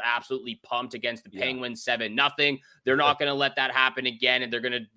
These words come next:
Speaker 1: you know, be more sound defensively in front of Sorokin or, uh, uh, or Var-, uh, Varlamov.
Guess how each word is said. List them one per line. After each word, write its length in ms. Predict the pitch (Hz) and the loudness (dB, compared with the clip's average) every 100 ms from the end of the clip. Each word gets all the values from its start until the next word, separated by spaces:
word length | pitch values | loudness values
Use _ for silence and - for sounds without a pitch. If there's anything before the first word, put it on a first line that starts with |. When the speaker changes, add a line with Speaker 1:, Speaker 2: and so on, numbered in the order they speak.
| _ | _
Speaker 1:
you 80 | 120 | -6
know, 120 | 123 113 | -4 -2
be 200 | 120 120 | -2 -2
more 240 | 127 139 | 0 -2
sound 360 | 135 139 131 131 | 0 2 2 0
defensively 640 | 113 131 131 135 127 131 | -4 -4 -2 -8 -4 -2
in 120 | 127 | -2
front 220 | 117 123 123 | -4 -4 -4
of 60 | |
Sorokin 480 | 117 120 123 120 123 | -6 -6 -6 -6 -8
or, 100 | 120 110 | -10 -8
uh, 20 | 113 | -4
uh, 360 | 110 98 110 110 | -4 -4 -4 -4
or 100 | 107 | -6
Var-, 320 | 107 110 104 | -2 -2 -2
uh, 160 | 107 101 | -4 -2
Varlamov. 640 | 107 113 127 131 135 | -4 -2 -2 0 -2